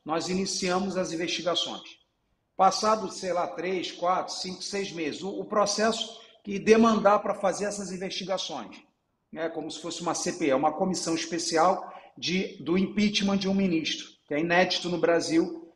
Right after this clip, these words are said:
é, desde a fundação da República, diga-se de passagem. Aí, indo para o plenário outra vez, precisaríamos de cinquenta e quatro, ou seja, dois terços, é, do plenário. Agora, qual é o meu otimismo também?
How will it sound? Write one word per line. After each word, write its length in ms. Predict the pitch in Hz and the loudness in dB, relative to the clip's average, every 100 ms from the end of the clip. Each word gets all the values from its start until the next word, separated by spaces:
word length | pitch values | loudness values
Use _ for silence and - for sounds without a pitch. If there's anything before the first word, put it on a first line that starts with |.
| _ | _
é, 80 | 139 | -6
desde 380 | 139 170 165 180 | 2 2 4 4
a 140 | 175 | 4
fundação 500 | 151 175 165 156 175 | 0 -4 -4 -4 -4
da 80 | 170 | -2
República, 600 | 165 170 170 175 - 165 | -4 -4 -6 -6 -2 -2
diga-se 420 | 151 165 180 - | -2 -2 -2 -4
de 80 | - | -10
passagem. 560 | - 175 - 127 101 - - _ _ _ _ | -2 -2 0 -4 -4 -10 -20 _ _ _ _
Aí, 520 | 147 165 214 202 - - | 0 2 4 2 -2 -2
indo 340 | 214 269 262 | 2 4 2
para 180 | 180 226 | 4 4
o 60 | 226 | 4
plenário 520 | 214 196 160 147 - | 0 2 2 0 -2
outra 420 | 220 269 254 254 240 | 6 6 4 -4 -4
vez, 440 | 185 190 190 - _ _ _ _ | -4 -6 -8 -16 _ _ _ _
precisaríamos 800 | 165 160 156 160 156 165 175 | -12 -8 -2 -2 0 -4 -6
de 260 | - 180 - | -8 -10 -12
cinquenta 600 | - - 185 - 175 180 196 | -10 -8 -8 -4 -4 -2 -4
e 20 | |
quatro, 340 | 170 139 - | 2 0 0
ou 40 | 151 | -6
seja, 300 | 147 127 135 | -6 -4 -6
dois 380 | 117 185 202 | 0 0 2
terços, 640 | - 160 180 - 190 - - _ _ _ | 2 2 2 0 -8 -12 -18 _ _ _
é, 220 | - 165 156 | 4 4 4
do 140 | 170 | -2
plenário. 540 | 170 190 147 110 107 - | -2 -2 0 -2 -4 -4
Agora, 340 | 175 175 165 151 | 0 4 4 2
qual 260 | - 202 | 2 2
é 100 | 220 | 4
o 100 | 247 | 4
meu 220 | 226 240 | 8 6
otimismo 600 | 240 233 220 202 214 202 | 6 0 -6 -6 -8 -8
também? 420 | 196 208 170 117 | -10 -8 -6 -8